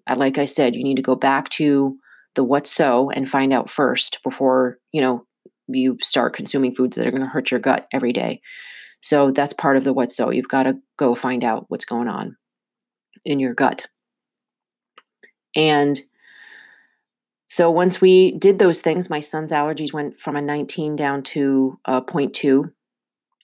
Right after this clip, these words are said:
And that was my son with the allergies. My son with the autism symptoms that suddenly flared up, I did the same thing. The "what so," took him to a doctor. He got a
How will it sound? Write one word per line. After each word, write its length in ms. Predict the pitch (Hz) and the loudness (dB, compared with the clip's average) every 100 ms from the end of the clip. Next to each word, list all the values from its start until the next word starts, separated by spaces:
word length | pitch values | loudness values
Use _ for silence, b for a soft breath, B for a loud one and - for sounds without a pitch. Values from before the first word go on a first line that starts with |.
| - | -10
And 140 | 147 139 | -4 -2
that 120 | 131 | -2
was 140 | 131 | -2
my 100 | 147 | -2
son 280 | 143 - 139 | -2 -2 -2
with 100 | 143 | -2
the 80 | 147 | 0
allergies. 640 | 135 131 131 139 147 - B B B B B | 0 0 0 0 0 -2 B B B B B
My 140 | 143 | -2
son 320 | 156 - 156 | 0 0 0
with 140 | 151 139 | 2 2
the 140 | 143 | 2
autism 520 | - 151 - 143 151 | 2 2 0 -2 -2
symptoms 480 | - 147 143 160 165 | -2 -2 -2 -2 -2
that 160 | 151 135 | -4 -4
suddenly 340 | 151 147 143 | -4 -2 -2
flared 380 | 139 - 139 135 | -4 0 2 4
up, 180 | 147 151 | 2 0
I 60 | 151 | -4
did 160 | 131 135 | -2 -2
the 100 | 143 | -2
same 300 | 151 139 131 | -2 -2 -2
thing. 300 | 139 127 190 | -2 -2 -4
The 100 | 135 | -2
"what 240 | 131 143 | 2 2
so," 460 | 143 - 151 180 190 _ | 0 0 2 2 0 _
took 180 | - 151 | -12 -8
him 80 | 147 | -6
to 160 | - 147 | -6 -4
a 40 | |
doctor. 420 | 165 156 156 165 | 0 0 2 0
He 200 | 160 147 | 2 -2
got 280 | 135 127 - _ | 0 0 -2 _
a 200 | 135 127 | -4 -2